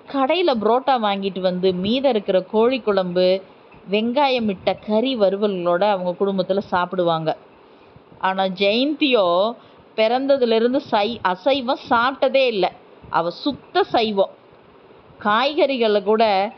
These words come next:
கத்திரிக்காய் முட்டை மாதிரி இருக்கு அப்படின்னு அவங்க வீட்ல வாங்க மாட்டாங்க. பட்டை, லவங்கம், கசகசா இது மாதிரி மசாலா சாமான்களை அவ மோந்து கூட பார்த்ததே இல்ல. ஒரே ஒருக்கா அம்மாக்கு உடல்நலம் சரியில்லாம போன போது நாட்டுக்கோழி முட்டைய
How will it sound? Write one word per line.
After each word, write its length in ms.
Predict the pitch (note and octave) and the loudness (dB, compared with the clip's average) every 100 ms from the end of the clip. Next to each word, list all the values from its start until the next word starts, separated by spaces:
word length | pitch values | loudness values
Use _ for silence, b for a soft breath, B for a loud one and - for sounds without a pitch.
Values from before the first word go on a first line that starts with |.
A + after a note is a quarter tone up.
| - - - | -18 -10 -4
கத்திரிக்காய் 500 | G#3+ G#3+ D4 C4+ C#4+ | -4 -2 -2 0 0
முட்டை 320 | A3 G#3 C#4+ | 0 0 0
மாதிரி 360 | C#4+ C#4 C4+ C4 | 0 0 -2 -2
இருக்கு 380 | B3 A3+ C#4 | -2 0 0
அப்படின்னு 180 | A#3+ A#3 | 0 0
அவங்க 220 | C4 B3 | 0 0
வீட்ல 300 | A3+ A#3+ B3+ | -2 -4 -2
வாங்க 440 | A3+ G3+ A3+ A3+ F#3 | 0 0 0 0 -2
மாட்டாங்க. 360 | F3+ D#3+ D#3 - - - - - - - | -2 -4 -4 -6 -10 -20 -20 -20 -20 -6
பட்டை, 420 | F#3+ F3+ - G3 | -6 -6 -6 -2
லவங்கம், 760 | F#3 F#3 F#3 F#3+ G#3+ G#3+ G3 F#3+ | 0 0 0 0 -2 -2 -2 -2
கசகசா 600 | G3 G3+ B3+ B3 A#3+ G#3+ G#3 | -2 -4 -2 -2 0 0 0
இது 160 | G3+ | -2
மாதிரி 320 | G#3 A#3 A#3+ | -2 -2 0
மசாலா 480 | B3+ G3 G3+ B3 B3 | 0 -2 0 0 0
சாமான்களை 640 | A#3 G#3+ G3+ G3+ G#3 A3+ C#4+ B B B | 0 -2 -2 -2 -2 0 -2 B B B
அவ 220 | - G#3+ | -2 0
மோந்து 440 | G#3+ A3+ D#4+ F#4+ A#3+ | 2 2 4 2 2
கூட 180 | C4 | 2
பார்த்ததே 540 | D4+ A3 F#3+ F#3 F#3 G#3 | 0 -2 -2 -2 0 0
இல்ல. 240 | F#3+ E3+ - - - - - E3 | 0 -4 -6 -18 -20 -20 -16 -4
ஒரே 280 | E3+ G3+ E4+ | 2 4 4
ஒருக்கா 360 | G4+ D#4 D4 E4 B3 | 2 0 0 0 0
அம்மாக்கு 400 | B3 C#4 C4 D4 | 0 -2 -2 -2
உடல்நலம் 540 | C4 A#3 C4 C4 B3+ | 0 0 2 2 0
சரியில்லாம 540 | A#3+ A3+ A3+ A3 G#3 | 0 0 0 0 -2
போன 300 | G3+ G#3 G3 | 0 0 0
போது 540 | F#3+ F#3+ G3 B3 G3 F#3 B B - | 0 0 2 2 2 -2 B B -6
நாட்டுக்கோழி 640 | G#3 A3+ F4 G#4+ E4 D4+ C#4+ | -2 -2 0 0 2 2 0
முட்டைய 400 | A#3+ A3+ A#3+ | -2 0 0